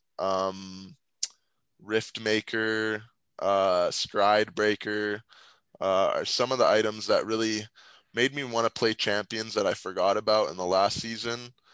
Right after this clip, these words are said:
Um, for example, Sett is my main at the moment. Um, this, there's this new item called Stride Breaker for him, where the, it has an active on it that you do a little dash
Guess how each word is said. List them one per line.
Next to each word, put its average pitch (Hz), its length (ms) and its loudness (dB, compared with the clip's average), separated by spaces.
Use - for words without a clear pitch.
Um, 92 440 -2
for 110 140 -2
example, 104 440 -4
Sett - 480 2
is 104 360 -2
my 104 220 0
main 110 380 0
at 98 160 -2
the 110 60 -4
moment. 120 500 -6
Um, 92 400 -4
this, - 240 -6
there's 101 200 -8
this 101 160 -10
new 104 160 -8
item 104 300 0
called 98 240 -6
Stride 107 520 2
Breaker 101 320 -4
for - 140 -12
him, 98 380 -8
where 98 320 2
the, 101 180 -8
it 101 120 0
has 104 220 0
an 104 100 -8
active 107 460 0
on 98 200 -4
it 101 160 -6
that 92 260 4
you 113 140 -10
do 120 200 -4
a - 20 2
little 113 320 2
dash 110 640 4